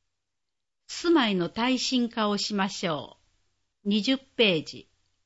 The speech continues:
リチウムイオン電池のリサイクルにご協力を。二十二ページ。市長コラム、市民の皆様のための市役所の実現に向けて。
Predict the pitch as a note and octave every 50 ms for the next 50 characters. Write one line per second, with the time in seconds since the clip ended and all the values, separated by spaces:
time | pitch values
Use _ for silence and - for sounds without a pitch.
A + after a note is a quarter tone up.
0 | _ _ _ _ _ _ _ _ _ _ _ _ _ _ _ _ _ _ _ _
1 | _ - G#3 G3 - - - D4+ D#4 D#4 D4+ D4 C#4+ D4+ D4 C#4+ C#4+ C#4+ C#4 C#4
2 | C4 B3 B3+ A#3+ G#3+ F#3 E3 - - F3+ E3+ E3 D#3+ D#3 G3 - - D4 C#4 D#3
3 | D#3+ - - F#3+ E3+ E3+ D#3 D3+ D3 D3 - F3+ E3+ D#3+ - - A#3 A#3 A3+ A3+
4 | G#3+ A3 G#3 G3+ - - F#3+ F3 E3 C#3 - _ _ _ _ _ _ _ _ _
5 | _ _ _ _ _ _ - A#3 C#4 C#4 A#3+ G#3+ F#3 E3 D#3 D3+ D3+ D3 - -
6 | G#3 G3+ F#3 E3 D3 C3 - - - - _ _ _ _ _ _ _ _ _ _
7 | _ _ _ _ _ _ _ _ _ _ _ _ _ _ _ _ _ _ _ _
8 | - - - - G#3+ - - D4+ D4+ D4+ D4 C#4+ - - C4 A#3 G3 E3 D3+ D3
9 | C3 - _ _ _ _ _ _ _ _ - - - - D#4+ F4 D#4+ D4 B3+ A3
10 | G3+ F#3+ F#3 F#3 G3 A3+ C#4 D4 C#4 - A#3+ A3 G#3 F#3+ F#3 E3+ - - E3+ E3+
11 | F3 E3+ D#3 D3 A#2+ - - - - - - A#3+ C#4 C#4+ C#4+ - A3+ - - F#3+
12 | E3+ D3+ C#3 C3 - - - F3+ - - A#3 A3 A#3+ A#3 A#3 A3 G#3+ G#3+ G#3 G3
13 | F#3+ - F#3 E3+ - - D#3 C3+ -